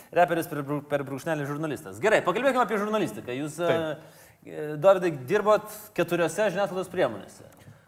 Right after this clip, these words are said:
Speaker 2: Dabar galvoju, aš dirbau Šilo karčiamoj.
Speaker 1: Taip.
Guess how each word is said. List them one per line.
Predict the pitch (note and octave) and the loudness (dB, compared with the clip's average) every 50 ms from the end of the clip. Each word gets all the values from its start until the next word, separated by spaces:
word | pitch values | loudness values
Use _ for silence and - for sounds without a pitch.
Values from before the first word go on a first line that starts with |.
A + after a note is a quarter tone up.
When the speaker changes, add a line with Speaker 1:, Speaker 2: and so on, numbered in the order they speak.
| - _ | -20 _
Speaker 2:
Dabar | - B2 B2 B2+ B2+ | -16 -8 -6 -6 -4
galvoju, | B2 A#2+ A#2 B2 D3 D#3+ C#3 A2+ A#2 B2 | -4 -4 -2 0 0 0 0 -2 -4 -6
aš | B2 A#2 A2 | -10 -10 -10
dirbau | A#2 C3 B2+ B2 B2 A#2+ | -10 -12 -10 -10 -12 -12
Šilo | - - B2+ A#2+ A#2 A2+ | -14 -14 -10 -10 -10 -10
karčiamoj. | - A2+ G#2 - - G#2+ G2+ G#2 G2+ F#2+ F#2+ G2 G2+ G#2 | -10 -16 -16 -16 -18 -16 -14 -10 -10 -10 -10 -10 -12 -8
Speaker 1:
Taip. | A#2 A2+ G#2+ G#2+ G#2+ A2+ D3 - | -4 -2 0 0 0 0 -2 -2